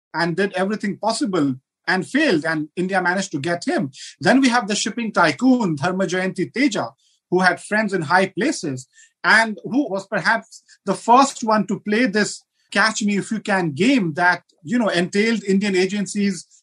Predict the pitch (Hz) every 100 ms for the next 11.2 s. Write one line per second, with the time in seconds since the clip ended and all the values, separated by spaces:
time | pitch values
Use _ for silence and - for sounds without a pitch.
0 | _ - 226 262 254 180 208 202 - _
1 | _ - 208 214 247 214 214 202 - 196
2 | 196 208 185 160 185 170 143 202 220 214
3 | - _ _ - 226 247 196 196 196 190
4 | 196 185 165 156 226 240 190 180 247 208
5 | 151 - _ _ - 190 240 214 - 254
6 | 427 - - 220 214 226 190 233 - 151
7 | 233 202 175 - - 165 247 214 131 -
8 | _ _ _ 139 202 220 214 196 - 226
9 | 220 180 - 214 - 139 - 160 180 208
10 | 151 226 240 175 151 - 165 185 294 -
11 | 143